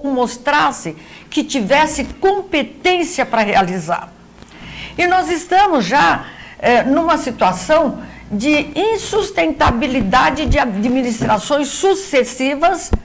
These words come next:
de incompetentes e de pessoas de má fé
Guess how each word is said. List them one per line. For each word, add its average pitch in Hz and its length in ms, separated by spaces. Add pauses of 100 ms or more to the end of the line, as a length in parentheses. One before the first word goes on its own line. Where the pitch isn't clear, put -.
(600)
de 247 160
incompetentes 320 1120 (340)
e 285 80
de 254 260
pessoas 294 640
de 233 120
má 302 340
fé 240 540